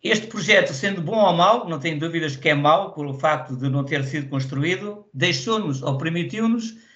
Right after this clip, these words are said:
que temos um terreno municipal, não é? Que é uma, um património do, da nossa, do nosso município, disponível para construção. Os outros, o Ferro Velho e o do Ria Vagos, não construímos nada, nem temos,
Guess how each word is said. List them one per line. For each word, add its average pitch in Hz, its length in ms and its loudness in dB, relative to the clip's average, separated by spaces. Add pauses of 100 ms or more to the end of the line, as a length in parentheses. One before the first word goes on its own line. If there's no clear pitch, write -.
(180)
que - 80 -20
temos 170 540 0
um 175 160 -2
terreno 180 420 4
municipal, 160 840 2
não 135 100 2
é? 131 100 0
Que - 180 -2
é 175 60 6
uma, 175 260 -2
um 147 100 -2
património 151 540 2
do, 131 160 -2
da 139 140 -2
nossa, 147 400 -2 (240)
do 139 100 4
nosso 165 260 4
município, 160 520 -2
disponível 180 640 -2
para 180 220 2
construção. 139 680 -2 (240)
Os 185 220 0
outros, 135 520 0 (520)
o 131 80 0
Ferro 214 320 2
Velho 170 500 4
e 156 180 2
o 160 300 0
do 143 120 0
Ria 180 220 0
Vagos, 202 520 2
não 226 320 2
construímos 214 640 -4
nada, 220 320 4
nem 220 180 -2
temos, 226 340 -6